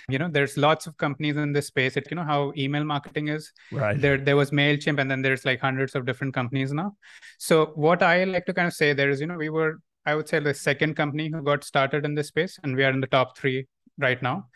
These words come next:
Speaker 2: Yeah.
Speaker 1: Our core strength is the A I background that I bring, and then the team members that we have there. So we are constantly experimenting with, you know, state-of-the-art A I models, and our core strength is the product and the features that we build. So we have a very fast shipping speed. Every week we are pumping new features
Speaker 2: Yeah.
Speaker 1: out,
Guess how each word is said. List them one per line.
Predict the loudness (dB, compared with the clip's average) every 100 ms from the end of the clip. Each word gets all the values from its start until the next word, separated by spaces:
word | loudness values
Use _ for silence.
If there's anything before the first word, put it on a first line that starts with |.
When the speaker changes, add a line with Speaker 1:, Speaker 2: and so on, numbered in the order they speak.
| -8
Speaker 2:
Yeah. | -4 -4 2
Speaker 1:
Our | 4 6 4 0 _ -2
core | 2 2
strength | 0 -4 0 0 -2 -2
is | 2 2 0 -10 _ -8
the | -4 -2 2
A | 4
I | 4
background | 4 0 0 -2 -4 -8 -4
that | -4 -2
I | 0 0
bring, | -2 -4 -8 -12 -4
and | -2 2
then | 2 2 -2
the | -6 -10 -4 -2
team | 2 4
members | 4 2 0
that | 0 0
we | 0
have | -2 -2
there. | -4 -6 -12 -20 -20 -20 -2
So | 2
we | 2
are |
constantly | 4 4 2 0 -4 0
experimenting | 0 0 -2 0 2 0 0 -2
with, | -2 -4 -4
you | -6
know, | -4
state-of-the-art | -2 0 0 0 2 2 0
A | 0
I | 0
models, | -2 -4 -6 -12 _ _ _ -2
and | 0 2 2
our | 4 4 2
core | 0 0 0
strength | -2 -4 -2 -4
is | -4
the | -6
product | 0 0 2 0
and | -4 -6
the |
features | -4 -2 2 0 0
that | -2 -2
we |
build. | -4 -4 -4
So | -4
we | 4 4
have | 4
a |
very | 2 0
fast | -2 0 2 2
shipping | -4 -4 -6
speed. | -2 -4
Every | 0 -2 0 0
week | 0 0
we | -2
are |
pumping | 0 -2 -2 -4
new | -4 -4
features | -4 -4 0
Speaker 2:
Yeah. | 0
Speaker 1:
out, | 0